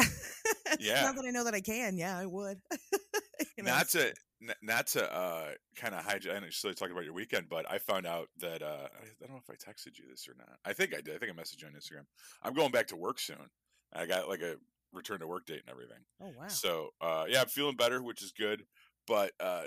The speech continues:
Speaker 1: the downside is, is that now it's, like, ticking clock, right? Like, all the creative shit that I planned on doing during this time off,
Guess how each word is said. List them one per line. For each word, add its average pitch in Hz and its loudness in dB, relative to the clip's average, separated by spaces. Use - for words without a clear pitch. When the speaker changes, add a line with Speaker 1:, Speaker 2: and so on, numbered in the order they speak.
Speaker 1:
the - -14
downside 127 6
is, 104 2
is 90 -4
that 101 0
now 107 4
it's, 123 4
like, 90 0
ticking 98 -4
clock, 98 0
right? 92 0
Like, 110 4
all 117 6
the 127 0
creative 117 -2
shit - 0
that 101 -4
I 92 2
planned 104 -6
on 90 -6
doing 95 -8
during 90 -10
this 78 -8
time 85 -4
off, 87 -4